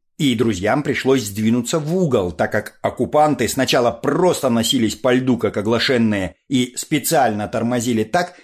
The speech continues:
что в Яшу с Гошей летели снопы острых ледяных брызг, а потом начали отрабатывать щелчки. "Яша, сзади!" страшным голосом взревел Гоша. Яша обернулся и увидел шайбу.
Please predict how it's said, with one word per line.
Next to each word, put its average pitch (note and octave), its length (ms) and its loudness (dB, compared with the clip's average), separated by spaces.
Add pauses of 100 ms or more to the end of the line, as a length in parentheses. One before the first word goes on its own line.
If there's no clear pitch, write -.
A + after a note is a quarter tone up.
(120)
что A#2 320 0
в A2 80 -8
Яшу C3 400 0
с A2+ 60 -4
Гошей C#3 340 2
летели B2+ 480 2
снопы C3+ 680 0
острых B2 460 0
ледяных B2 360 2
брызг, A#2+ 380 0 (300)
а A#2+ 140 0
потом C#3+ 600 0 (100)
начали A2 520 0
отрабатывать G#2+ 800 0
щелчки. A2+ 880 -2 (840)
"Яша, C4+ 640 2
сзади!" A#3+ 1000 0 (200)
страшным A2 680 0
голосом A2 500 4
взревел A#2 400 2
Гоша. A#2 320 4
Яша A#2+ 480 2
обернулся C#3+ 1080 2 (240)
и C3+ 300 0 (180)
увидел F#2 720 -2
шайбу. F2 640 -4